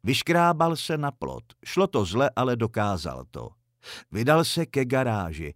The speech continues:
obešel žlutou klouzačku. „Ten člun, co se o ni opírá, se jmenuje Raft,“ vzpomněl si.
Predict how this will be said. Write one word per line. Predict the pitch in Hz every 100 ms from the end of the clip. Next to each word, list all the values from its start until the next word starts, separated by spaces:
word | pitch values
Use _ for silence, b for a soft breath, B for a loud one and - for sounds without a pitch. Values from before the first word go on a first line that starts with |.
| b
obešel | - 113 123 - 120 104
žlutou | 87 113 117 117 113
klouzačku. | 98 95 90 92 87 - - - - b b b b -
„Ten | 117 117 113
člun, | - 131 190 160 113
co | - 123
se | - -
o | 131
ni | 139 120
opírá, | 120 113 123 123 123 127 120
se | -
jmenuje | 104 101 107 110 110 104 98
Raft,“ | 92 90 85 - - - _ _ -
vzpomněl | - - 90 85 78 69
si. | - - 55